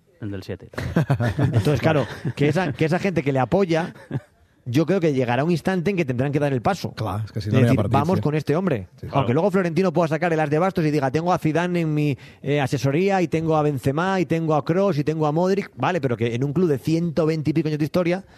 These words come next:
Speaker 2: hay gente muy importante que dice que va con Riquelme,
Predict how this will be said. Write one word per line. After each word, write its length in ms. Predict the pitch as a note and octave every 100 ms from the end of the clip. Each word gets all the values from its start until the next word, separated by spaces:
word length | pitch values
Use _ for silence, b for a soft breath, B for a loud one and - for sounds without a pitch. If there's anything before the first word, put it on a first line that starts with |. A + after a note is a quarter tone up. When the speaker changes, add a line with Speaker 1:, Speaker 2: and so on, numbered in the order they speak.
| B B B
Speaker 2:
hay 140 | D3
gente 240 | E3+ D#3 C#3
muy 120 | C#3
importante 460 | D3+ D#3+ F3 F#3 D3+
que 100 | C#3
dice 220 | D3+ D3+
que 100 | C3
va 80 | C3+
con 140 | D3
Riquelme, 480 | D#3 F3 F3 F#3